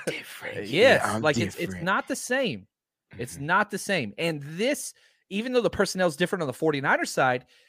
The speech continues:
Speaker 2: this is a game that has constantly been brought up as far as to how good the forty-niners defense is and the forty-niners in general. Still can't beat the Cardinals. Still can't beat the Cardinals.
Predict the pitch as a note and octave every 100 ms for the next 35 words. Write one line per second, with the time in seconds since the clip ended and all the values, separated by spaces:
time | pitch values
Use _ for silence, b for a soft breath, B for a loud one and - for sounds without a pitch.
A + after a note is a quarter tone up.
0 | _ - A#2+ E3+ D#4+ D#4+ A3+ F#3+ D3 A#3
1 | B3+ G3 D3+ D3 - - B3 B3 G3+ D#3+
2 | D3 C3+ A2+ D#3 G#3 C4 B3 A3 - D#3
3 | - G3 F3+ E3+ - D3+ C#3+ G3 B3+ -
4 | C4 G3 G#3+ - G#3+ G3 F#3+ D3+ F#3+ A3
5 | F#3+ D#3+ E3+ D#3 E3 - F#3+ F3 F3 C#3+
6 | C3 A3 A#3 F3+ b b - D#3+ D#3 F#3
7 | F3+ G3 G3 A3 A3+ F#3+ F3+ - _ _
8 | _ - B2+ C#3 - F#3+ G3 G#3 G#3 A3
9 | A3 G#3 F#3 F3 -